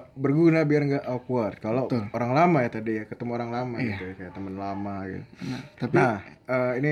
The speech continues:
Speaker 2: Iya, benar-benar.
Speaker 1: selanjutnya basa-basi itu menurut lu apa sih gitu?
Speaker 2: Kalau gua, gua sih bingung ya.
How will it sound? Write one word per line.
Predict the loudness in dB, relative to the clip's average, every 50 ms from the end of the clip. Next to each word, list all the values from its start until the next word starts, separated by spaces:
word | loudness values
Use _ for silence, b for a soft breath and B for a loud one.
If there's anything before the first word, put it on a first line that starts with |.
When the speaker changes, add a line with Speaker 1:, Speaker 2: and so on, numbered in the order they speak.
| 0 0
Speaker 2:
Iya, | -2 -4 -6
benar-benar. | -6 -6 -8 -8 -10 -10 -12 -10
Speaker 1:
selanjutnya | -6 -2 0 2 2 2 2 4 4 4 4 2 0 -4
basa-basi | -6 -6 -4 0 0 2 2 4 4
itu | 4 4 4
menurut | 4 4 4 2 0
lu | 0 0
apa | 0 0 0 -2 -4 -6
sih | -4 -2 0 0 0
gitu? | 0 -4 -6 -8 -10 -8
Speaker 2:
Kalau | -2 0 2 4 4 4 2 2 -2 -4
gua, | 0 4 6 8 8 8 6 4 2
gua | 2 4 6 6 6
sih | 6 6 4 0
bingung | 0 2 2 4 6 6 8 8 8
ya. | 8 6 4 2